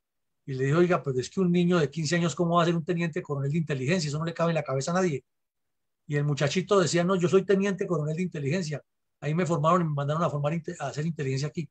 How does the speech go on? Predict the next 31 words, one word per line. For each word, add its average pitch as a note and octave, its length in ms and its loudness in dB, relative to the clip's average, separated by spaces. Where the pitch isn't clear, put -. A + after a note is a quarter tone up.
Pero E3 200 -2
lógico, F#3 280 4
un E3+ 80 0
periodista F3 480 2
más F3 140 2
estructurado D3+ 580 -2
lo D#3+ 80 -2
escuchaba D3 560 -2
y D#3+ 80 -6
sabía D3 360 2
que F3 80 -4
no E3+ 120 0
tenía E3+ 220 0
ni E3+ 120 2
siquiera, D3 580 -2
eh, B2+ 400 -12
formación D#3 480 -2
de F3 100 4
soldado, D#3 420 4
pero, C3 220 -4
pero C#3 140 -4
estaba F3+ 320 4
diciendo E3+ 380 2
ya F3+ 160 4
en F3+ 100 0
la F3 60 4
alucinación C#3+ 540 -4
en F3 80 -4
que D#3+ 60 -6
estaban D#3+ 360 0
todos. F3+ 380 0